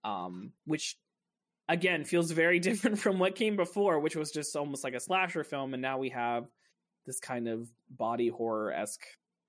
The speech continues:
science fiction, weird Cronenberg showdown at the end, which is kind of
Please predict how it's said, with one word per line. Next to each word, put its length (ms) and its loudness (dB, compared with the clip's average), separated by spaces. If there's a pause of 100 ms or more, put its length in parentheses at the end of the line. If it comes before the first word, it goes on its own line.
(140)
science 580 -4
fiction, 440 -8
weird 320 -2
Cronenberg 540 -4
showdown 540 -4
at 120 -8
the 140 -4
end, 220 -6
which 140 -4
is 120 0
kind 260 2
of 220 2